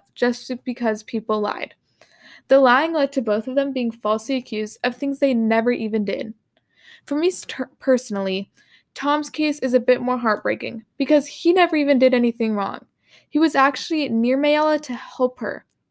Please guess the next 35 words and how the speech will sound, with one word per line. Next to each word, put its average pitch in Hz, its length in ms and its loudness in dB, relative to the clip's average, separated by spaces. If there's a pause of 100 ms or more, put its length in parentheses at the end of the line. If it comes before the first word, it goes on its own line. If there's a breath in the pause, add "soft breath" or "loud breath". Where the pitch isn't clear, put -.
(340)
It's 294 200 -2
saddening 285 440 0
to 320 120 -8
know 214 140 2
that 220 160 -4
because 226 240 -4
Mister 220 340 0
Ewell 240 320 2
lied, 196 380 0 (340 loud breath)
Tom 233 360 0
was 254 160 0
falsely 214 420 0
accused, 214 720 -4
which - 320 -4
later 240 260 4
led 214 300 0
to 233 100 -8
him 214 340 -2 (140)
getting 214 280 0
shot 196 500 -2
and 202 240 -4
dying. 202 540 -8 (1120 loud breath)
As 269 160 2
more 277 180 4
research 370 420 2
has 294 120 -8
come 262 220 -2
out 208 240 0
since 226 240 -6
the 233 80 -4
times 226 340 -4
of 226 140 -6
the 220 80 -4
movie 208 300 -2
and 262 140 -4